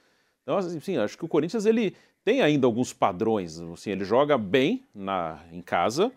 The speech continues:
ele joga bem quando tá todo mundo, quando tá Renato, quando tá Roger Guedes, quando tá Yuri Alberto,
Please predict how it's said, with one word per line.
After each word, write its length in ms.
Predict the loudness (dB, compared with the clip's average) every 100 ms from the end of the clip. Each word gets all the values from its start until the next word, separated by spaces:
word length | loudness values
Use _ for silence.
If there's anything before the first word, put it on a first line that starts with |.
| _ _ -8
ele 160 | -4 0
joga 280 | 2 2 0
bem 280 | 2 0
quando 240 | 2 0 0
tá 180 | 0 0
todo 240 | 0 -2
mundo, 360 | -2 0 0 -2
quando 160 | -6
tá 120 | -4
Renato, 540 | -4 -4 -4 -2 -2 -4
quando 180 | -12 -8
tá 140 | -4
Roger 320 | -2 -2 -4
Guedes, 400 | -4 0 0 0
quando 180 | -4 -10
tá 140 | -6
Yuri 240 | -2 0 0
Alberto, 480 | 0 0 -2 -4